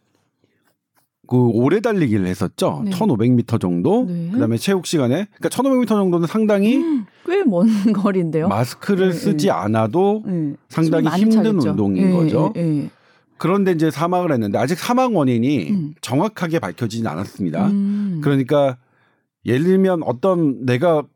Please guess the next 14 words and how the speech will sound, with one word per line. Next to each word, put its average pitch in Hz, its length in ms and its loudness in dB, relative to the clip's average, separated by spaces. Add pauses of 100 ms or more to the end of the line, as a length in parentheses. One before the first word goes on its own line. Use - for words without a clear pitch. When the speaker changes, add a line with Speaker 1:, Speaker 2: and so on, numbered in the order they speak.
(120)
Speaker 1:
문제가 170 580 2
있으면 127 560 0
Speaker 2:
네. 165 240 -2
Speaker 1:
그냥 170 240 0
천-, 156 300 -6
마스크를 123 440 -4
쓰지 202 300 -4
않았다고 143 560 -2
하더라도, 196 800 0 (640)
어, 95 560 0 (320)
무리한 156 440 2
운동, 131 280 0
천오백 196 340 0
미터를 127 580 0